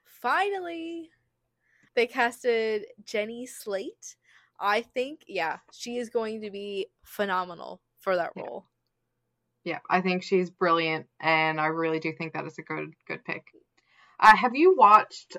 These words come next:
Speaker 2: I Want You Back? It came out last year. Uh, she's one of the main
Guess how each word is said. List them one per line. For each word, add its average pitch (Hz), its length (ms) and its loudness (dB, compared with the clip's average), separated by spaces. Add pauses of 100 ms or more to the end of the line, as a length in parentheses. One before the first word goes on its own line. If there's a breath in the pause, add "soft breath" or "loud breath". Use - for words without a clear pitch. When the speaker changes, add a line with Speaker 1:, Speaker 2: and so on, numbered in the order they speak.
Speaker 2:
I 180 120 8
Want 175 240 4
You 185 80 0
Back? 165 300 -2 (800)
It - 100 -20
came 208 160 -4
out 185 140 0
last 165 400 -4
year. 165 380 -4 (840)
Uh, 175 280 0
she's 180 880 -6 (720)
one 190 160 -4
of 170 80 -6
the 175 80 -4
main 165 540 -4